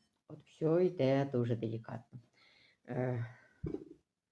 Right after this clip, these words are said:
все також йде новеньке. Все йде новеньке, новісіньке.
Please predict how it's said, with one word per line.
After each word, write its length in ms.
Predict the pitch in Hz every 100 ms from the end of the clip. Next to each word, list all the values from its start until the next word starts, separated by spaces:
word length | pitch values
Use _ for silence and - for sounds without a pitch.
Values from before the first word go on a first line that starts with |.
| _ _ _ _ _ _ _ _ _ _ _
все 200 | _ 214
також 420 | 214 180 - 143 151
йде 280 | 139 135
новеньке. 840 | 127 120 123 110 104 107 - 147 170
Все 280 | - - 139
йде 180 | 117 117
новеньке, 540 | 120 120 110 107 120
новісіньке. 680 | 117 107 95 - - -